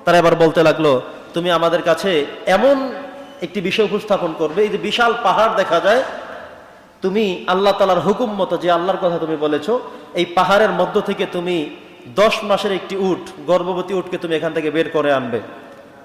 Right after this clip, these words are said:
ভিতর থেকে বের হয়ে আসবে, পাহাড় বিদীর্ণ হয়ে ফেটে গিয়ে আসার পরে সেই উট এখানে বাচ্চা দিবে, আমরা সবাই দুধ পান করব,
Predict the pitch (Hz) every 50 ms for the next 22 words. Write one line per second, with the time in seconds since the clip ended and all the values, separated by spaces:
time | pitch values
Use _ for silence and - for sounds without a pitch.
0 | - - - - _ _ _ _ _ _ _ _ _ - 160 170 - 247 240 247
1 | 247 220 233 247 208 220 208 196 240 247 247 233 214 - 262 269 247 - - 208
2 | 190 202 226 233 226 - 196 165 226 233 247 240 226 196 226 233 220 - - 185
3 | - 233 226 220 247 269 294 302 294 - - - - - - - - - 240 -
4 | 233 226 202 - 220 214 208 202 175 160 151 - 185 185 - 185 214 202 185 175
5 | 185 180 175 160 170 165 - - 160 139 139 135 120 117 110 - - - - -
6 | - - - - 175 185 214 233 226 226 220 208 214 190 165 233 247 - - 220
7 | 208 190 170 180 180 156 143 139 127